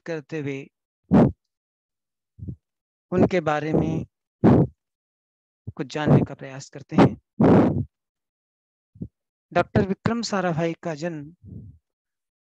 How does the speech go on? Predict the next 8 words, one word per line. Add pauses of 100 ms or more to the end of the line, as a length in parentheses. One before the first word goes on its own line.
(120)
अहमदाबाद
में (720)
बारह
अगस्त
उन्नीस
सौ
उन्नीस
को